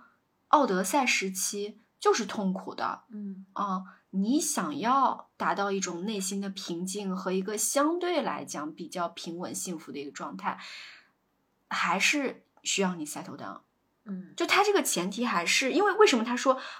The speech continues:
Speaker 1: 帮助你度过奥德赛时期，然后找到真正的你，那意味着就告诉我们，我们就是要度过这个时期，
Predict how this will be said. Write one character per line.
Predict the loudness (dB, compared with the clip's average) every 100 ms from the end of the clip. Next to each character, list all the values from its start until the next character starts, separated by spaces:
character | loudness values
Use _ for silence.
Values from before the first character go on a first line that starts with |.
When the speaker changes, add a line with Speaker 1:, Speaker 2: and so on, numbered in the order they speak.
| 8
Speaker 1:
帮 | 10 10
助 | 8 4
你 | 4 2
度 | 0 4 4
过 | 6 6
奥 | 8 8
德 | 6
赛 | 4 4
时 | 4 0
期， | -2 -2 -4 -6 -14 _ _ _ _ -6
然 | -4 -2
后 | 0 2
找 | 4 6
到 | 6 4
真 | 2 -4
正 | -2 -4
的 |
你， | -4 -6 -6 -10 -20 -2
那 | 8 8
意 | 8 2 4 6
味 | 6 2
着 | 0 -4 -6 _ -6
就 | 0
告 | 6 6
诉 | 6 -2 -4
我 | -4
们， | -6 -8 -10 -14 _ _ -2
我 | -2
们 | -2 -4
就 | -2 0
是 | 2 0
要 | 2 2 2 -2 _ _ _ _ _ _ 4
度 | 6
过 | 4 0
这 | -2
个 |
时 | -4 -4
期， | -6 -8 -8